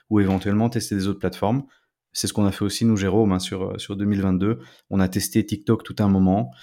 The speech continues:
Euh, on a posté les vidéos sur YouTube aussi. On fait des tests, ça fonctionne, on continue, ça fonctionne pas, on l'arrête. Il n'y a pas de mal à ça, mais ce qu'il faut toujours continuellement en marketing, c'est,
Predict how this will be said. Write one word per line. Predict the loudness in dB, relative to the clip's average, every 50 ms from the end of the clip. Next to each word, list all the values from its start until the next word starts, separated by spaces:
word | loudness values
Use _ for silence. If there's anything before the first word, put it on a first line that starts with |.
| -20 -20 _ _ -4
Euh, | -2 0 0 0 0 0
on | 0 0
a | 0 0
posté | 0 -2 -2 -2 0 2
les | 2 2
vidéos | 2 0 0 -2 -2
sur | -4 -4 -2 -2
YouTube | -2 -2 -2 -4 -4 -4 -2 -2
aussi. | -4 -6 -6 -8 -10 -10 -12 _ _ _ _
On | -10 -4
fait | -2 0
des | 0 0 0
tests, | -2 -4 -4 -6 -6
ça | -8 -8 -6
fonctionne, | -6 -6 -6 -6 -4 -4 -4 -4
on | -4
continue, | -6 -10 -10 -8 -6 -6 -6
ça | -6 -8 -10
fonctionne | -10 -10 -12 -10 -10 -10 -8
pas, | -6 -4
on | -4
l'arrête. | -4 -4 -4 -6 -6 -8 -12 _ _ _ _ _ _ _ _ _
Il | -4
n'y | -4
a | 0
pas | 0 2
de | 2 2
mal | 2 0
à | 0 -2
ça, | -2 -2 -2
mais | -2 -2
ce | -4
qu'il | -8 -10 -10
faut | -8 -6 -6 -6
toujours | -6 -8 _ -6 -6 -6 -6 -6
continuellement | -6 -8 -6 -4 -2 -2 0 0 0 0 0
en |
marketing, | 0 -2 -2 -6 -10 -6 -6 -6 -6
c'est, | -6 -6 -6 -8 -8